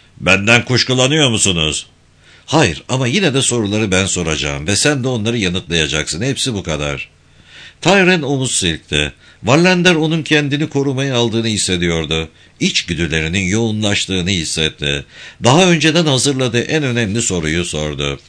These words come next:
"Harald Berggren." dedi. "Bu isim sana bir şey anımsatıyor mu?" Tyren ona baktı. "Harald Berggren adında birini tanımıyorum. Tanımalı mıyım?"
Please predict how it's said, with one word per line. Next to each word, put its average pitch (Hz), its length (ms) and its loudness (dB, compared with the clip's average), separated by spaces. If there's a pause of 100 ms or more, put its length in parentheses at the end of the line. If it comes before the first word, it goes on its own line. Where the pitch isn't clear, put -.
(880)
"Harald 156 420 4
Berggren." 95 600 0
dedi. 73 240 -4
"Bu 156 100 4
isim 135 260 2
sana 123 280 0
bir 117 120 0
şey 117 180 2
anımsatıyor 90 680 0
mu?" 69 240 -6 (440)
Tyren 76 340 -8
ona 76 260 -8
baktı. 71 520 -10 (540)
"Harald 92 460 2
Berggren 95 500 2
adında 92 440 0
birini 92 300 0
tanımıyorum. 85 600 -2
Tanımalı 101 440 0
mıyım?" 85 340 -2